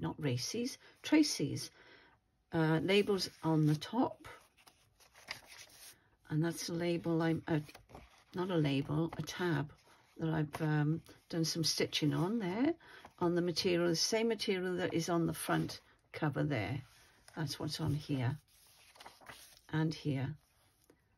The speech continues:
because I loved it so much. And the thing is, you can always take that off and use it somewhere if you wanted to. It's a beautiful kit, and I've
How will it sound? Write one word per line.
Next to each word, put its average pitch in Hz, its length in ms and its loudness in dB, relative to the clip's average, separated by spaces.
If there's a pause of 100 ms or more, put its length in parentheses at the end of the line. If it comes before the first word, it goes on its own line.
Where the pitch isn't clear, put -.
(540)
because 165 320 -2
I 175 100 4
loved 170 320 4
it 156 140 2
so 202 200 2
much. 170 520 -2 (500)
And 165 160 2
the 165 60 2
thing 185 260 0
is, 156 240 4
you 165 60 -4
can 170 180 -2
always 175 540 0 (440)
take - 280 -2
that 170 200 2
off 170 300 -2
and 180 140 -2
use 175 240 0
it - 100 -4
somewhere 170 480 0
if 208 120 -6
you 165 100 2
wanted 160 340 -2
to. 269 320 2 (3500)
It's - 100 -10
a - 60 -10
beautiful 202 440 0
kit, 202 300 -2
and 170 100 2
I've 160 160 2